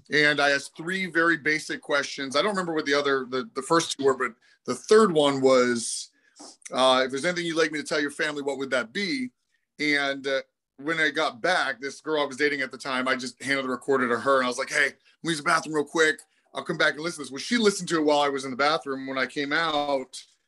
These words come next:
she was, like, under the sheets crying. And I'm like, "Whoa, whoa, whoa, whoa. Little extra here, little extra. What's, what's wrong?" And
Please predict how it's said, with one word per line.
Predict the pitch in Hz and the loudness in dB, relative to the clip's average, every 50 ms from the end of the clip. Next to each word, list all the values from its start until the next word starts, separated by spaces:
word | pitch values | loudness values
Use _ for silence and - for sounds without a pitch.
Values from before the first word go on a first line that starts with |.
| _ _ _ _ _ _ _ - | _ _ _ _ _ _ _ -18
she | - - 170 | -10 -4 -2
was, | 170 160 | 0 2
like, | 170 139 143 | 2 2 2
under | 151 151 151 | 0 -2 -2
the | 131 131 | -4 -6
sheets | - - - 160 156 151 131 - - | -8 -10 -6 -2 -2 -2 -2 -2 -8
crying. | - - - 139 139 147 143 131 117 | -14 -6 -2 0 0 2 2 2 0
And | 113 117 | 0 -2
I'm | 120 135 | -2 -2
like, | 143 - 143 | -2 -2 2
"Whoa, | 196 226 220 202 175 | 4 4 6 6 4
whoa, | 170 180 175 165 | 6 4 4 4
whoa, | 160 160 151 151 | 4 0 -2 0
whoa. | 151 156 147 135 123 - _ _ _ _ _ _ _ _ - _ _ - | -2 -2 -2 -4 -6 -8 _ _ _ _ _ _ _ _ -20 _ _ -8
Little | 123 160 170 190 | -4 0 2 2
extra | 202 202 - - - 170 | 2 2 0 -2 -2 -2
here, | 151 156 160 170 | 0 0 -2 -4
little | 165 156 165 165 175 | -4 -4 -2 0 0
extra. | 190 196 - - - 151 143 | 0 -2 -4 -6 -8 -6 -4
What's, | 151 170 170 - | -4 -4 -6 -4
what's | 160 170 160 156 | -6 -8 -4 -2
wrong?" | 170 180 185 170 151 139 139 131 - _ - - - - - _ _ - | 0 0 2 0 0 -2 -6 -10 -16 _ -20 -20 -20 -20 -20 _ _ 0
And | 160 170 170 185 175 175 165 156 143 | 2 2 4 4 2 2 0 -2 -10